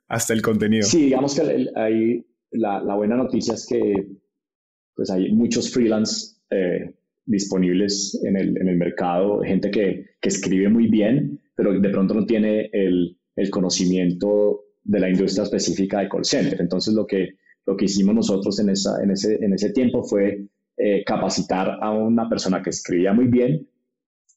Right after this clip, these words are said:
Speaker 2: para que escribiera los temas de contact center que nosotros, eh, queríamos. Entonces, nos hacía las entrevistas y ella iba y hacía la, la, escribía los posts y nosotros le pagamos por cada, eh, post que escribía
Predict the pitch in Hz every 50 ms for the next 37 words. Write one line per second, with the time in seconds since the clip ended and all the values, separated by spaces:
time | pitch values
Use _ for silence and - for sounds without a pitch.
0 | _ _ _ _ _ _ _ - 120 107 98 98 - 95 - - - 90 95 92
1 | 92 92 98 104 113 107 - - - 95 92 95 98 98 101 104 95 - 90 85
2 | 90 92 - - 107 98 98 98 98 - - 98 95 85 - 87 - - - 95
3 | 95 - - - 110 98 90 90 95 95 131 135 139 139 143 143 135 110 101 -
4 | 101 98 107 107 - 98 - - 90 95 98 104 113 107 - 127 131 131 127 120
5 | 113 - - - 120 117 - - - - - - _ _ _ _ _ _ - 104
6 | 101 98 95 95 98 101 101 - - - - - 117 110 107 107 101 98 98 98
7 | 98 92 - - 92 87 90 90 - - - 107 101 101 98 - _ - - -
8 | 107 - - - - 95 92 90 92 107 113 - - - 131 113 123 135 - -
9 | - - - - _ _ _ _ _ _ _ - - 110 101 101 98 98 95 95
10 | 92 92 - - 95 90 87 87 95 104 101 - 92 87 87 87 90 95 95 -
11 | - - - - 85 82 82 85 90 92 95 92 - - 98 92 87 87 87 -
12 | 104 104 104 104 - 120 110 107 101 - - - 156 143 135 120 107 117 123 -
13 | -